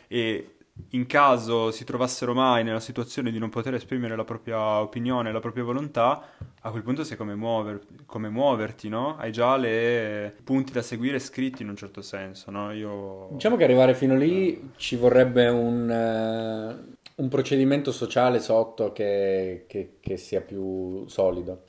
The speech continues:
Speaker 2: Secondo me si arriverebbe a un risultato ottimale, anzi più ottimale rispetto a questo,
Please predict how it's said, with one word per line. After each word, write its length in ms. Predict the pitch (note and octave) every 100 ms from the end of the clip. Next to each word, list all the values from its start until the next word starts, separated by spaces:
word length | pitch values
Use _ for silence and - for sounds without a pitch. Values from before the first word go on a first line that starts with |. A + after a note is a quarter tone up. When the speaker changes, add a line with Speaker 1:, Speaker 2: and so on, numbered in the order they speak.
| _
Speaker 2:
Secondo 340 | B2 B2+ C3+
me 300 | D3 D#3+ D3+
si 120 | -
arriverebbe 420 | A#2+ A#2+ A#2+ A#2
a 20 | A2
un 60 |
risultato 460 | G#2+ A2 B2+ B2 A#2+ B2
ottimale, 920 | - A#2 A2+ A#2 B2 B2 B2 B2 - - _
anzi 200 | F#2 - _
più 160 | - C3
ottimale 420 | A#2+ A#2+ A2 A2
rispetto 360 | G2+ F#2+ G#2 G#2
a 20 |
questo, 480 | A#2+ B2+ - -